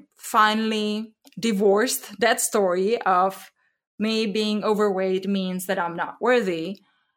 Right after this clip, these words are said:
And I said, "This is not working for me. This is not serving me." I call B S on that. And I said, "Okay, I'm gonna get my life back in order." And, uh,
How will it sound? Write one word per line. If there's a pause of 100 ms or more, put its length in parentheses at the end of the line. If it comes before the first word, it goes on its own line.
(180)
And
I
said,
"This
is
not
working
for
me.
This
is
not
serving
me." (580)
I
call
B
S
on
that. (500)
And
I
said,
"Okay,
I'm
gonna
get
my
life
back
in
order."
And,
uh,